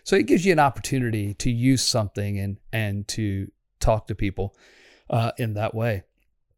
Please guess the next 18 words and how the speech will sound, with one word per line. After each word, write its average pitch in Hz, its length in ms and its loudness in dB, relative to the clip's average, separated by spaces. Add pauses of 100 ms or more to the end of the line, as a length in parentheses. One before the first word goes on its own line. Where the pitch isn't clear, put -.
(320)
But 147 200 10
I 151 100 10
think 165 240 0
sometimes 135 600 4
when 123 240 2
we, 117 320 0
when 117 240 -2
we 113 240 0
doing 123 280 0
a, 107 200 -2
apologetics, 113 920 0 (760)
uh, 113 160 2
period, 120 540 6
whether 110 300 2
it's 107 120 -4
culture 120 440 -2
or 104 160 -2
not, 107 460 -2